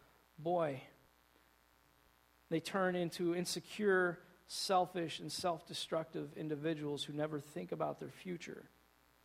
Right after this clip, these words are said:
or current responsibilities, and they blame their failures on everyone else but themselves. Some of us work with them, or unfortunately we have a lot of men in our society who don't like to work because of this attitude, but sometimes we work with them.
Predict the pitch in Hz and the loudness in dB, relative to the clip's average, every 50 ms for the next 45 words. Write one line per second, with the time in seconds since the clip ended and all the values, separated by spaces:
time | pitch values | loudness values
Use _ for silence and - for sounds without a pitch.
0 | _ _ _ _ _ 170 151 - - - 196 185 185 175 170 147 - - - 175 | _ _ _ _ _ 0 0 0 2 4 4 4 4 4 0 -2 -4 -2 0 2
1 | 170 170 165 - 170 156 160 160 160 156 151 143 143 151 151 151 147 151 165 165 | 2 2 0 0 4 6 8 8 8 8 6 4 4 4 4 4 4 2 2 4
2 | 180 196 202 208 202 190 175 156 - - 175 175 175 175 170 175 170 156 156 156 | 4 4 4 4 2 2 0 0 2 4 4 6 6 6 4 2 2 2 0 0
3 | 156 156 156 165 165 160 151 147 143 139 135 139 - - - - - - - - | 2 0 0 0 0 -2 0 0 -2 -2 -2 -4 -8 -10 -12 -12 -12 -14 -14 -12
4 | - 135 127 - - 156 156 - 67 - - - - - - - _ _ _ _ | -14 -12 -12 -10 -8 -8 -8 -8 -8 -12 -14 -16 -16 -18 -18 -20 _ _ _ _
5 | _ - - - - - - - - - - - - _ _ - - - _ - | _ -20 -20 -20 -20 -20 -20 -20 -20 -20 -20 -20 -20 _ _ -20 -20 -20 _ -20
6 | _ _ _ _ _ _ _ - - 170 156 156 151 135 - - 160 170 165 165 | _ _ _ _ _ _ _ -6 -2 0 0 0 0 -2 -4 0 2 2 2 2
7 | 170 165 151 - 175 165 170 170 165 160 160 143 135 139 139 - - - _ _ | -2 -4 -4 -2 -2 -2 -2 -2 -4 -6 -8 -8 -10 -12 -16 -20 -20 -20 _ _
8 | _ _ _ - 151 143 - 175 165 147 - 160 151 147 147 147 147 151 151 151 | _ _ _ -10 -8 -6 0 0 0 0 2 2 2 2 2 4 6 6 6 6
9 | 147 135 - - - - - - - - - - - - - 156 151 156 151 147 | 4 0 -4 -10 -18 -20 -20 -20 -20 -20 -20 -20 -18 -6 0 2 2 4 4 2
10 | 147 131 - 156 - - 156 147 147 151 147 135 135 139 135 131 127 - - - | 2 0 -2 -4 -2 0 2 2 4 4 2 0 0 0 -2 -4 -6 -10 -18 -20
11 | - - 175 190 196 175 160 143 - 147 135 131 135 139 135 - 143 - - 147 | -2 4 4 4 6 6 4 2 2 0 0 0 0 0 -2 -4 -4 0 2 2
12 | 139 143 143 131 131 120 - 135 127 131 127 120 - 135 139 147 151 - - - | 2 2 -2 -6 -8 -4 -2 -2 -2 -2 -4 -4 -6 -6 -6 -6 -6 -8 -2 0
13 | 202 202 214 196 165 175 185 165 165 160 160 - 165 156 - 180 180 185 | 4 6 6 6 6 4 4 6 6 4 4 4 -2 -2 -2 -4 -6 -6